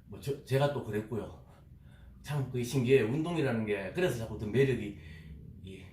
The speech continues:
있고 자꾸 끌리는 것 같아요. 내 몸도 좋아져서 만족하지만은 주위에서 바라보는 시선들이 참 좋아져요. 그러니까 당연히 누-, 어떤 지인을 소개해주는 자리도 많이 생기고.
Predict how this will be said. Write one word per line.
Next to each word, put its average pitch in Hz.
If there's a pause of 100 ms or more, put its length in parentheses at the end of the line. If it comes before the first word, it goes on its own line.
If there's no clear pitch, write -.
(580)
있고 -
자꾸 -
끌리는 131
것 90
같아요. - (100)
내 107
몸도 170
좋아져서 120
만족하지만은 107 (260)
주위에서 160
바라보는 117
시선들이 143 (520)
참 175
좋아져요. 101 (580)
그러니까 135
당연히 117 (400)
누-, 120 (180)
어떤 -
지인을 120
소개해주는 107
자리도 101
많이 101
생기고. 95